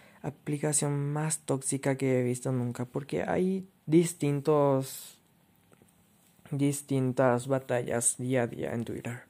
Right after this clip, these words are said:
Por ejemplo, hay un podcast que se los recomiendo mucho, es de Jorge Pinarello,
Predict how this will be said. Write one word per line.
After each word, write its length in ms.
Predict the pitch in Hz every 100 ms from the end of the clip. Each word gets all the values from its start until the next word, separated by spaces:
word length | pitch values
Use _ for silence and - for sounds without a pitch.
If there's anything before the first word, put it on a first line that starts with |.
| - - - - - - _ _ _ _ _ _ _ _ _ _ _ -
Por 160 | 156
ejemplo, 480 | 156 151 127 139 131
hay 160 | 165 190
un 160 | 202
podcast 580 | 190 165 165 - 190 190
que 120 | 147
se 100 | 143
los 160 | 151 139
recomiendo 440 | 139 147 143 143
mucho, 420 | 143 151 160 170 151
es 260 | 143 143
de 180 | 143 139
Jorge 380 | - 139 135 143
Pinarello, 680 | 147 147 147 139 147 170